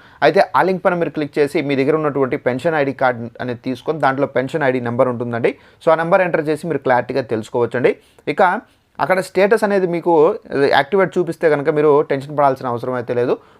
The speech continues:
ఒకవేళ స్టేటస్ ఇన్‌యాక్టివేషన్ అని చూపిస్తే కనుక తప్పనిసరిగా మీరు కొత్త పెన్షన్కి సంబంధించి అప్లై చేసుకోవాల్సి అయితే ఉంటుంది. ఇక ఆ వివరాలకు వెళ్ళినట్లయితే, మన యొక్క ఏపీ రాష్ట్ర వ్యాప్తంగా పెన్షన్దారులకు సంబంధించి మనకు రేపు ఉదయం నుండి అయితే ఈ పెన్షన్ల పంపిణీ అనేది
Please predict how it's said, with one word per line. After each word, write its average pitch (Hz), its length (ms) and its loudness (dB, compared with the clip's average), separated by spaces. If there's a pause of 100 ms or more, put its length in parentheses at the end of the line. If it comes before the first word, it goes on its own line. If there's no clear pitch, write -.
(120)
ఒకవేళ 202 380 6
స్టేటస్ 185 340 0 (120)
ఇన్‌యాక్టివేషన్ 143 600 -4
అని 135 160 -6
చూపిస్తే 131 360 -4
కనుక 131 240 -4
తప్పనిసరిగా 120 480 0
మీరు 143 140 0 (360)
కొత్త 147 240 4
పెన్షన్కి 135 380 0
సంబంధించి 123 320 -4 (160)
అప్లై 131 200 0 (100)
చేసుకోవాల్సి 117 460 -2
అయితే 131 180 -4
ఉంటుంది. 107 280 -6 (140)
ఇక 123 160 0
ఆ - 80 2
వివరాలకు 147 460 2
వెళ్ళినట్లయితే, 127 520 -2 (480)
మన 180 160 2
యొక్క 202 100 -2 (120)
ఏపీ 180 240 2
రాష్ట్ర 151 240 2
వ్యాప్తంగా 143 380 2 (200)
పెన్షన్దారులకు 165 680 2
సంబంధించి 135 340 -4
మనకు 131 260 -2
రేపు 170 200 2 (100)
ఉదయం 143 260 2
నుండి 127 160 -2
అయితే 147 180 -4
ఈ 123 120 -6
పెన్షన్ల 120 320 -2
పంపిణీ 123 260 -2
అనేది 120 180 -6